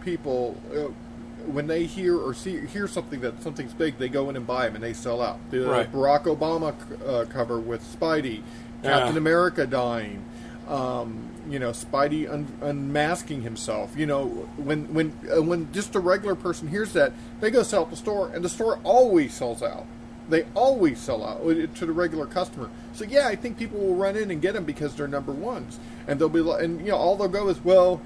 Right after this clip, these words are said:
Speaker 1: you know, what should I get? Well, Superman's, Batman's right there. They know those names. I'll take those number ones."
Speaker 2: But,
Speaker 1: and
Speaker 2: so, okay, so it brings another question: Are the days of the comic book speculators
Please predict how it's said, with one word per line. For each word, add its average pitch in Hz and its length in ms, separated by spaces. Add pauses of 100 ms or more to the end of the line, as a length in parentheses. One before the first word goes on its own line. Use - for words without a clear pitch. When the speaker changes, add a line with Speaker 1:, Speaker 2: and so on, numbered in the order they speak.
Speaker 1:
you 190 80
know, 180 300
what 190 160
should 196 100
I 190 60
get? 180 380
Well, 170 140
Superman's, 170 340
Batman's 175 340
right 147 220
there. 175 280 (120)
They 135 100
know 170 140
those 185 260
names. 131 380 (100)
I'll 139 60
take 165 240
those 156 180
number 131 180
ones." 156 360
Speaker 2:
But, 214 140
Speaker 1:
and 113 200 (140)
Speaker 2:
so, 208 220
okay, 180 260
so 190 100
it 170 60
brings 185 180
another 165 200
question: 180 420
Are 151 120
the 170 100
days 147 360
of 135 120
the 123 100
comic 139 340
book 123 140
speculators 123 960